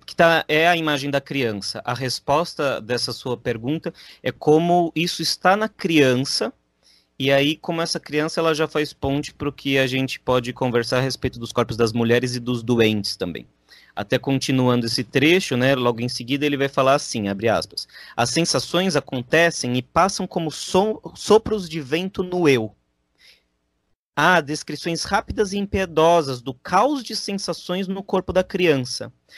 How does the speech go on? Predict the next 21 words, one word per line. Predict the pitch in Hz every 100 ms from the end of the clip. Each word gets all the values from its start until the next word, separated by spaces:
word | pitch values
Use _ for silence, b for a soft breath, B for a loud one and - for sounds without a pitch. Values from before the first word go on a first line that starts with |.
| B
mas | - 139
sem | - 196
criar | 202 165 190
nenhum | 196 175 196 233 _
conto | - 196 220 233
para | 208 185 190
crianças." | - 180 151 120 - - - _ _ b b b b _
É, | 120 117 117 113
isso, | 113 143 - 160 151
fecha | 139 123 113
aspas. | - - - b b _ _ _ _
E | 151 143 _
isso | 139 147 - 160
deixa | 139 151 -
claro | - - 139 147
esse | 151 - 143
lugar | 139 127 131 139
de | 147
entendimento | 143 135 131 131 131 139
de | 120 123
corpo, | - 131 131 139 -